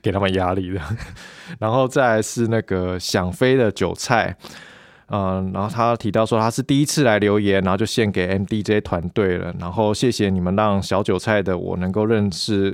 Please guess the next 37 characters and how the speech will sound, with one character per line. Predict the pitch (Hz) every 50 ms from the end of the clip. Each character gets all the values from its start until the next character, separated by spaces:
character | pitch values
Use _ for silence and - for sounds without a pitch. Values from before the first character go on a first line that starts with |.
| -
更 | - 127 120
认 | 117 113 107
识 | - 117 104
台 | - 92 90 92
湾 | 98 98
的 | 95 92
产 | - - - 87 78 80
业， | 87 104 101 90 95 95 - - 113
谢 | 110 - 123
谢 | 107 107 98
你， | 95 95 92 95 92 82 - _ _ _
就 | - 110 107
是 | 101 107 104 101
未 | 101 127 135 123
来 | 110 104 95 95 101
也 | 101 104
要 | 101 104
常 | 110 - 104 95
常 | 95 92 90
的 | 90 87
留 | 87 90 87 92
言， | 90 87 87 85
然 | 85 87 87
后 | 87 107 101 98 98
继 | - - 110
续 | 104 - 110
给 | 95 - 98
我 | 90
们 | 85 85 85
支 | 85 - 98 98
持 | 90 - - - 78 80
哦。 | 82 85 87 90 _ _ _ - - - - - - _ -
然 | 98 92
后 | 95 127 123 117
再 | 104 135 131 123 110 104
来 | 104
是， | 98 - - - 123 113 110 107 104 101 101 98 98 95 90 90